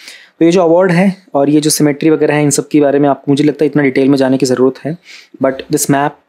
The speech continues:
definitely holds importance। यहाँ से पहले question आ चुके हैं। Considering ये पूरा इजिप्ट का रीजन है और ये जो area है, इनका disputed area है, this is the Red Sea,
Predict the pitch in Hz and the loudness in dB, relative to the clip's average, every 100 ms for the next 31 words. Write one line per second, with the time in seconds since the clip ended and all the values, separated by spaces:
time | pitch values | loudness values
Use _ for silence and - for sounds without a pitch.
0 | 156 - 135 143 139 135 131 127 131 123 | -6 -4 -2 -2 0 0 0 -2 0 -2
1 | 151 139 123 131 123 127 123 - 131 139 | -2 -2 -2 0 0 0 -2 -2 -2 -4
2 | 139 147 160 185 - - - 180 175 185 | -4 -2 -2 -4 -10 -20 -8 -4 -2 0
3 | 208 208 - 147 156 156 151 127 139 - | 2 0 -2 0 0 2 0 0 -2 -2
4 | 135 131 151 143 156 160 160 _ _ _ | 0 0 0 0 0 0 -4 _ _ _
5 | _ - 123 123 123 - - - _ 131 | _ -4 -2 0 -2 -4 -16 -20 _ 0
6 | 131 135 127 127 135 131 123 117 - - | 2 2 2 0 0 -2 -2 -4 -8 -2
7 | 135 135 139 139 147 139 123 123 120 135 | 0 2 2 0 -2 -2 -2 -2 0 0
8 | 139 - 156 156 156 | -2 -2 0 0 0